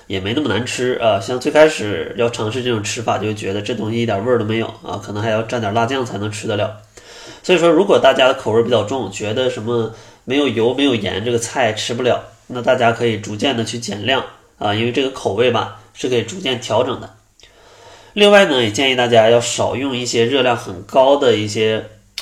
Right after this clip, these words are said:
呃，调味料，比如说老干妈啊、沙拉酱，或者说一些沙茶酱，因为这些调味料啊，基本一百克的热量都在五百大卡以上啊，非常的高。像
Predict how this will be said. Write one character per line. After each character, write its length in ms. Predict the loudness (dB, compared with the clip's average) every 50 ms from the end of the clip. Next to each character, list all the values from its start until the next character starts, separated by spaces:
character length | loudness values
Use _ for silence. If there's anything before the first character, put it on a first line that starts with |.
| -16 -16 _ _ _ _ _ _ _ _ _ _
呃， 100 | -16 -14 -8
调 180 | -2 0 2
味 100 | 4 4
料， 220 | 4 6 4 4 4
比 80 | 2
如 80 | 0 0
说 440 | 2 4 4 4 4 2 -4 -10 -18 _ _ _ _ _
老 200 | 0 0 0 2
干 180 | 2 0 0
妈 340 | 2 2 2 2 0 -2 -8 -16 -20 _ _
啊、 220 | -10 -8 -8 -8 -8
沙 240 | -4 0 4 4
拉 120 | 6 6 4
酱， 360 | 4 4 2 2 0 -4 -10 -18 -6
或 140 | -4 -2 -2
者 80 | -2
说 180 | -2 -2 -2 -2
一 100 | -2 0
些 160 | 0 0 0
沙 220 | 0 0 0 0 0
茶 180 | 0 0 -2
酱， 220 | 0 0 -2 -2 -4 -10 -18 _ _ _ _ -20 -20 -20 -20 -20 -20 -10 0
因 80 | 0
为 60 | 4
这 120 | 4 4 4
些 180 | 6 6 6
调 180 | 6 6 4 4
味 100 | 4 6
料 160 | 8 8 8
啊， 140 | 8 6 4
基 160 | 0 -4 -6 -4
本 200 | -4 -4 -4 -4
一 80 | -2
百 200 | -2 -2 -2 -2
克 180 | -4 -2 -2 -2
的 80 | 0
热 140 | 2 2 2
量 160 | 2 2 0
都 100 | -2 -2
在 160 | 0 0 2 0
五 100 | 2 0
百 140 | -2 0
大 120 | 2 0 0
卡 180 | 0 -2 -6
以 80 | -6 -6
上 180 | -6 -6 -6 -4
啊， 240 | -4 -4 -6 -6
非 220 | -6 -4 -4 -4 -4
常 160 | -4 -8 -12
的 60 | -8
高。 380 | -2 -2 -2 -2 -2 -8 -16 _ _ _ _ -20 _ _ _ _ -20 -20 -20 -20 -20 -20 -18
像 300 | -4 2 4 6 8 8